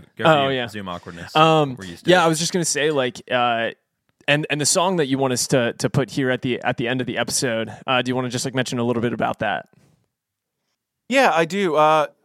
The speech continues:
Speaker 3: I think, uh, it's so, uh, it's a, it's a song called In the Dust, and, uh, I, um,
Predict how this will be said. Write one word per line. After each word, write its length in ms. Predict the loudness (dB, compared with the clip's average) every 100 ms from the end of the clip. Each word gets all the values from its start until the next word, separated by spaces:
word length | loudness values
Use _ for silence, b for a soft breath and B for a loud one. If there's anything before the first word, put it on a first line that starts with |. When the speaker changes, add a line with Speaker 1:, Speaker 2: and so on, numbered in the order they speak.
| _ -4
Speaker 3:
I 100 | -4
think, 300 | -6 -4 -2
uh, 80 | -2 -4
it's 140 | -10
so, 480 | -4 2 2 2 -2
uh, 260 | 2 2 2
it's 180 | -4 -8
a, 80 | -10 -12 -12
it's 120 | -8
a 60 | -2
song 240 | -2 -2
called 420 | 0 -2 -2 -10 -8
In 140 | -6
the 40 | -2
Dust, 420 | -2 -2 -6 -10 -10
and, 340 | -6 -6 -4
uh, 300 | -2 -2 -4 -10 _ _ _ _ _ _ 0
I, 400 | 2 2 -2 -2
um, 600 | 0 0 0 -2 -8